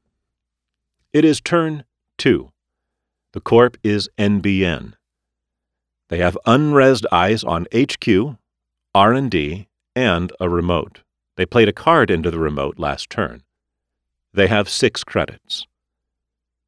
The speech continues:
You play out an R and D interface and run R and D.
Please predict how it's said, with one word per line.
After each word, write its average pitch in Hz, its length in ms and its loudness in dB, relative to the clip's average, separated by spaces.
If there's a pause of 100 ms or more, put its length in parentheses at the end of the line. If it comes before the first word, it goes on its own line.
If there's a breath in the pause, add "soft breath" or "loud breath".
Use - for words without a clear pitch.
(840)
You 123 300 4
play 90 300 2
out 80 340 0
an 85 300 -4
R 107 180 2
and 117 180 0
D 127 240 2
interface 76 800 -6 (380)
and 95 240 0
run 151 260 2
R 71 280 -4
and 67 160 -12
D. - 280 -16